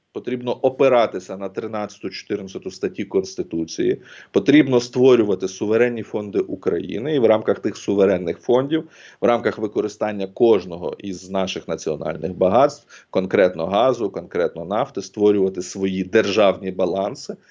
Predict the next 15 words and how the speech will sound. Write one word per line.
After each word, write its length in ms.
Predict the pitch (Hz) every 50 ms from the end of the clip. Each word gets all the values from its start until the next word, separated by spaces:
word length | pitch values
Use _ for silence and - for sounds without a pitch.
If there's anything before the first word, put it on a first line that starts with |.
| _ _ _ _
чіткий 460 | - - 120 - - 143 131 120 - -
облік, 460 | 131 127 110 101 107 104 101 - -
аудит, 600 | - 113 110 104 101 101 104 123 135 135 131 _
перегляд, 640 | - 104 101 110 120 120 104 110 107 98 95 95 _ _ _ _ _ _ -
е, 540 | - 101 92 87 82 82 82 82 82 82 82 82
всіх 260 | - - 135 123 104
дозволів 640 | 104 117 127 117 - 107 110 113 110 110 110 98 95
на 320 | 98 101 101 95 87 76
видобуток, 960 | - 92 98 113 131 127 120 123 113 113 104 110 101 - - 92 92 - - -
е, 360 | 82 73 - - - - - -
усування 720 | - 131 - - 127 120 117 135 139 143 139 123 117 113
з 120 | 104 95 104
ринку, 480 | 110 113 135 139 139 131 - - 101
повне 460 | 95 - - 123 127 123 113 107 101 90
усування 760 | - 95 - _ - 95 95 98 98 101 98 95 87 87